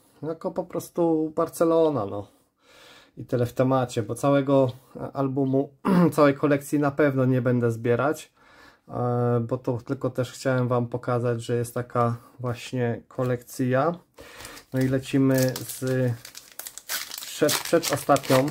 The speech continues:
saszetką. Resztę będę już porównywał, słuchajcie, z fifa czy sześć pięć. No i będzie co porównywać tak naprawdę, bo różnica jest bardzo duża. E, i jest kolejny, proszę bardzo, Balde.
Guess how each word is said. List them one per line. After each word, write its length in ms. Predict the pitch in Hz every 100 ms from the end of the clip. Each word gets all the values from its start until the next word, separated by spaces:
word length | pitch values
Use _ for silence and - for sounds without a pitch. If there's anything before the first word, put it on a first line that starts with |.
| - - - - - - - -
saszetką. 800 | - 135 - 135 - - 147 143 139
Resztę 440 | 139 143 135 - 127
będę 320 | 127 120 123
już 400 | 120 120 - -
porównywał, 840 | 151 143 127 139 147 127 123 123 120
słuchajcie, 640 | - 139 139 131 - 131
z 340 | 120 - 127 -
fifa 260 | 147 135
czy 140 | 135 131
sześć 240 | 143 135
pięć. 380 | 143 147 175 - - - - -
No 80 | 143
i 80 | 143
będzie 260 | 190 190 190
co 160 | 226
porównywać 680 | 220 165 135 117 127 110 107
tak 180 | 120 110
naprawdę, 560 | 117 117 117 117 143
bo 400 | 135 123 139 135 147
różnica 600 | 139 147 151 156 165 156
jest 300 | 156 151 143
bardzo 320 | 151 156 151
duża. 420 | 151 143 151 165 - - - - -
E, 300 | - 127 131
i 140 | 135 151
jest 260 | 160 156
kolejny, 480 | - 156 156 139 113
proszę 340 | - 147 -
bardzo, 360 | 139 143 123 113
Balde. 720 | 92 135 135 131 139 120 101